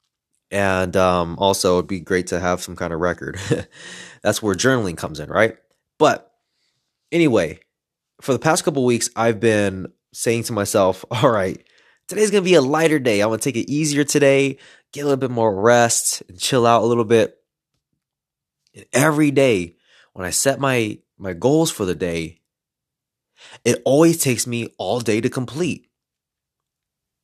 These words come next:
And it seems like I always just barely make it in terms of, like, right before my bedtime. But I feel like I'm productive and I'm crushing it. You know, I'm not really spending too much time,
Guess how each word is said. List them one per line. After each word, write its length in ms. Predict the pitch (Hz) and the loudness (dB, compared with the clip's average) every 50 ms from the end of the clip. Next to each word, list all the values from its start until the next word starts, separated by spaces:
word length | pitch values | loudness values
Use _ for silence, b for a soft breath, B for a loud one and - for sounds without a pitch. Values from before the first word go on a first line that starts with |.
| _ _ _ _ _ _ _ _ _ _ _ _ _ _ _ _ _ _ _ _ _ _ _ _ _ _ _ _ _ _ | _ _ _ _ _ _ _ _ _ _ _ _ _ _ _ _ _ _ _ _ _ _ _ _ _ _ _ _ _ _
And 380 | 131 131 123 117 110 104 - - _ | 2 2 2 2 0 -4 -8 -8 _
it 120 | - 123 | -4 0
seems 260 | - - 180 190 165 | 0 2 0 2 2
like 120 | 143 120 - | 2 2 2
I 60 | 113 | 0
always 400 | - - - 139 147 147 135 117 | 0 2 4 4 6 4 4 2
just 300 | 123 131 104 - _ _ | 0 -2 -2 -4 _ _
barely 400 | - 147 143 151 156 139 139 135 | -4 0 2 2 2 2 0 0
make 320 | 120 120 123 127 123 - | 0 0 0 0 -2 -4
it 240 | 98 65 - - - _ _ _ - | -6 -8 -8 -12 -18 _ _ _ -16
in 100 | 113 107 | -12 -8
terms 280 | - 123 120 117 110 | -6 -4 -4 -2 -2
of, 100 | 113 107 | -2 0
like, 220 | 95 92 78 76 73 | 0 -2 -2 -2 -2
right 240 | 80 104 120 123 107 | 0 0 2 2 0
before 260 | 120 113 - 117 110 | -2 -4 -4 -2 -2
my 120 | 110 101 | -2 -2
bedtime. 600 | 92 90 110 117 - - - - - - - - _ _ _ _ _ _ _ _ _ _ _ _ _ _ _ _ | 0 0 -2 -2 -2 -6 -10 -12 -12 -12 -18 -20 _ _ _ _ _ _ _ _ _ _ _ _ _ _ _ _
But 100 | 139 135 | 0 0
I 60 | 151 | 2
feel 140 | - 202 220 | 2 2 2
like 120 | 208 165 | 4 2
I'm 160 | 165 139 113 | 2 -2 -2
productive 720 | 101 - - 127 95 90 - 147 151 - - - 113 98 82 | -4 -4 -4 -4 -4 0 0 0 0 0 -2 -4 -4 -4 -2
and 80 | 92 | -4
I'm 140 | 90 85 82 - _ _ | -6 -8 -8 -14 _ _
crushing 540 | - - - - 151 165 160 - - 92 82 | -14 -12 -4 -2 0 2 2 0 -2 -4 -10
it. 200 | 76 - - - _ _ _ _ _ _ _ _ _ _ _ _ _ _ _ _ _ _ _ | -14 -16 -16 -20 _ _ _ _ _ _ _ _ _ _ _ _ _ _ _ _ _ _ _
You 120 | 107 123 | -2 0
know, 140 | 120 110 95 | 2 2 2
I'm 120 | 82 120 | 0 2
not 220 | 127 139 131 - - | 2 0 0 0 -2
really 200 | 131 139 139 131 | -2 -2 0 0
spending 260 | - - 139 131 113 | -2 -2 -4 -4 -2
too 140 | - - 139 | -2 -2 -2
much 200 | 127 127 - - | -2 -2 -2 -4
time, 400 | - - 120 120 120 120 - | -4 -2 0 0 0 -2 -4